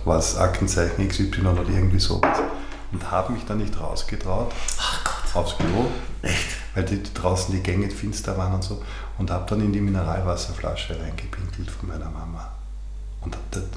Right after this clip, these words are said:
Speaker 1: was neben meinem Bett da beim Nachtkastel gestanden ist.
Speaker 2: Mhm.
Speaker 1: Und hab das auch wieder hingestellt.
Speaker 2: Ach so, die hat das nicht als Topf stehen gehabt dort,
Speaker 1: N-,
Speaker 2: sondern
Speaker 1: nein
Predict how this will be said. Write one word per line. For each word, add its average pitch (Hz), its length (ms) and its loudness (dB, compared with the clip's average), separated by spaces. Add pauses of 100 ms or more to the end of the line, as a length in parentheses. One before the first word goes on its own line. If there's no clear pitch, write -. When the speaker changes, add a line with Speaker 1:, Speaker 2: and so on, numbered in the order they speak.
(160)
Speaker 1:
was 92 180 0
neben 92 180 0
meinem 87 200 2 (260)
Bett 92 260 -2
da - 100 0 (120)
beim 95 100 0
Nachtkastel 82 580 0
gestanden 78 380 0
ist. 78 80 4
Speaker 2:
Mhm. 87 140 4 (380)
Speaker 1:
Und 90 140 2
hab 87 140 0
das - 160 -2
auch 90 140 0
wieder 92 140 0
hingestellt. 90 600 -2 (800)
Speaker 2:
Ach - 100 0
so, 98 120 2
die 90 120 2
hat 90 100 2
das 87 140 0
nicht 104 100 2
als 80 220 0
Topf 80 240 0
stehen 90 320 0
gehabt 90 260 -4
dort, 90 100 0
Speaker 1:
N-, 95 60 2
Speaker 2:
sondern 92 400 2
Speaker 1:
nein 101 280 0